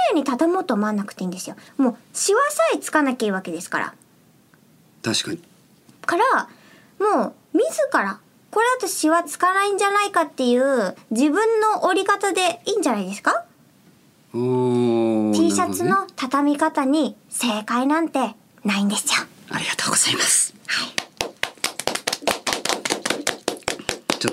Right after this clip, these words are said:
Speaker 2: と次の日から、
Speaker 1: はい。
Speaker 2: ちょうど干してきたんで。
Speaker 1: あ、すぐにね、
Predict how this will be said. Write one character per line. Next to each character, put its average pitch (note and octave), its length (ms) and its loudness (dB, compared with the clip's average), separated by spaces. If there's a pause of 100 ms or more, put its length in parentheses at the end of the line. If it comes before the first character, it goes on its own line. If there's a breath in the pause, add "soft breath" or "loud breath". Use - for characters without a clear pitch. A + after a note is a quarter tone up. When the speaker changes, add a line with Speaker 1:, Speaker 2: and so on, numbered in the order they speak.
Speaker 2:
と F2+ 140 -4
次 A#2+ 360 2
の A2 80 2
日 - 100 -6
か C#3+ 120 -2
ら、 - 240 -4
Speaker 1:
は - 220 -2
い。 - 80 -16 (680)
Speaker 2:
ち - 80 2
ょ E3 60 6
う - 20 6
ど D3+ 100 6
干 F3+ 140 4
し - 60 2
て A2 100 2
き - 80 -2
た - 80 -6
ん E2+ 80 -8
で。 - 120 -16 (140)
Speaker 1:
あ、 - 80 2 (720)
す - 220 -2
ぐ A#3 80 -4
に F#3+ 160 -2
ね、 F#3+ 140 -4